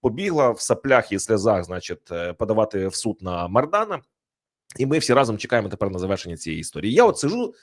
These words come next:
знаєте, і думаю: «Блін, <laughs> ну, слухайте, це більш ніж просто якесь божевілля». Тобто людина, яка зрадила одну присягу, вона легко зрадить і все інше. Ідеали, віру, державу знову, да, і так далі. Тому що колишніх зрадників насправді не буває.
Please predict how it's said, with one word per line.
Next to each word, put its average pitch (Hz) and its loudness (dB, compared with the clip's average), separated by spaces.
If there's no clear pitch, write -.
знаєте, 160 -4
і 117 -4
думаю: 95 -6
«Блін, 113 0
<laughs> - -20
ну, 147 2
слухайте, 131 0
це - 0
більш 143 -2
ніж 117 -4
просто 147 -2
якесь 104 0
божевілля». 98 2
Тобто - -8
людина, 131 4
яка 104 2
зрадила 110 4
одну 123 0
присягу, 127 0
вона 104 2
легко 113 0
зрадить 123 -2
і 120 -8
все - -2
інше. 113 -6
Ідеали, 98 0
віру, 117 0
державу 92 0
знову, 92 -4
да, 104 2
і 131 0
так 95 -6
далі. 87 -6
Тому 131 -4
що - 2
колишніх 180 4
зрадників 113 0
насправді 98 -4
не 147 2
буває. 127 2